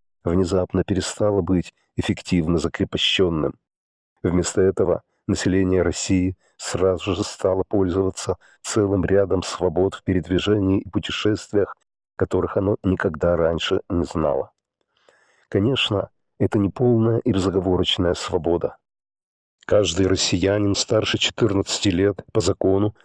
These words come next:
обязан иметь при себе официальные документы, удостоверяющие личность. Но сейчас эти документы сродни национальным удостоверениям личности,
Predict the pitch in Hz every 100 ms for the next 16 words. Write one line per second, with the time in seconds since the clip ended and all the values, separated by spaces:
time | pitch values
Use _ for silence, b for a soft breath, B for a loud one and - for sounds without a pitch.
0 | b 104 101 117 117 104 101 110 - 92
1 | 101 80 104 - - 101 - 110 107 98
2 | 92 - 90 87 92 92 101 b b -
3 | 90 - 92 92 92 90 - 95 92 95
4 | 95 - 76 - - _ _ _ _ -
5 | 92 85 92 - 101 - 127 107 92 -
6 | 90 95 92 - - - 95 87 92 104
7 | - - 92 - 90 95 104 98 95 104
8 | 92 - 95 92 98 92 87 80 95 -
9 | - 95 - 107